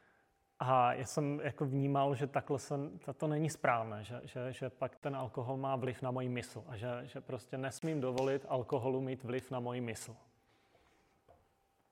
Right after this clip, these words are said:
Takže co, co člověk dělal? Bylo to tak, že bych druhý den šel tam mezi ty kluky a řekl si, teď si dám jenom jedno malé pivo a posedím a mám to pod kontrolou, v pohodě to zvládnu.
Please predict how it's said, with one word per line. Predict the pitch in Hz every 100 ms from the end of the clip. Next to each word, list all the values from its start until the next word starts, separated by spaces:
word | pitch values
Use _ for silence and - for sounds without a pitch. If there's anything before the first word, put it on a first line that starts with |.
| _ -
Takže | 135 110 160 160 -
co, | - 185 190
co | 185
člověk | - 208 202 175
dělal? | 156 135 110 120 123 - - _ _ _ _ _ _ _ _ _ _ _ _ _ _ _ _
Bylo | 123 147 170
to | 180
tak, | - 160 165
že | 156
bych | 160 147
druhý | 143 156 165
den | 160 165
šel | - 151 160 165 160 170 - - _ -
tam | 156
mezi | 170 156 147
ty | 175
kluky | - 139 143
a | 139
řekl | 131 - 104
si, | 123
teď | 165
si | 170 226
dám | 214
jenom | 202 196
jedno | 170 151 160
malé | 143 151
pivo | 147 123 107 104 - _ _ _ _ _ _ _ _ -
a |
posedím | - 143 - 143 143 147
a |
mám | 160 185
to | 185
pod | 190 180
kontrolou, | - 190 160 139 127
v | -
pohodě | 151 156 151
to | 151
zvládnu. | 127 131 127 113 113